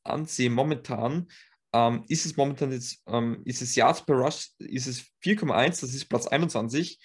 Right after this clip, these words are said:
Und Taysom Hill hat uns das bisschen hochgejagt. Der hatte ja diese hundertein Rushing Yards mit zehn Attempts.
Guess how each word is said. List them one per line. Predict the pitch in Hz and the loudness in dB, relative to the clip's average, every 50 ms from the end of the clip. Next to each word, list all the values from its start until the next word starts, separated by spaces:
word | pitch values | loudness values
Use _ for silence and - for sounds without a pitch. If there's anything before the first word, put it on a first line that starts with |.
| - - - _ | -20 -20 -20 _
Und | _ 135 123 - | _ -4 -4 2
Taysom | - 160 156 156 165 156 | 4 4 4 6 4 2
Hill | 147 143 139 123 | 2 2 2 0
hat | 131 - - | 0 0 0
uns | 185 170 - | -4 -6 -2
das | - 120 - - | -4 -4 -4 -4
bisschen | - 123 127 131 120 120 | -6 -4 -4 -4 -4 -2
hochgejagt. | 123 139 170 - _ - 120 117 135 127 - | -2 -2 -2 -4 _ 0 0 0 0 0 0
Der | 120 | 0
hatte | 120 123 147 | 0 2 2
ja | 131 123 | 2 2
diese | 117 - 123 123 131 123 120 | 0 -4 -6 -2 -2 -2 -2
hundertein | 139 151 160 151 - 110 120 120 117 | -2 -4 -4 -2 0 0 0 2 2
Rushing | 123 131 - - 123 | 0 0 0 0 -2
Yards | 117 117 113 - _ _ _ _ | -2 -4 -4 -10 _ _ _ _
mit | - 123 117 110 - _ | -4 -4 -4 -4 -6 _
zehn | - - 131 117 | -4 -2 0 0
Attempts. | 110 110 - 120 135 170 - - - | 0 0 0 -2 -2 -2 -4 -8 -10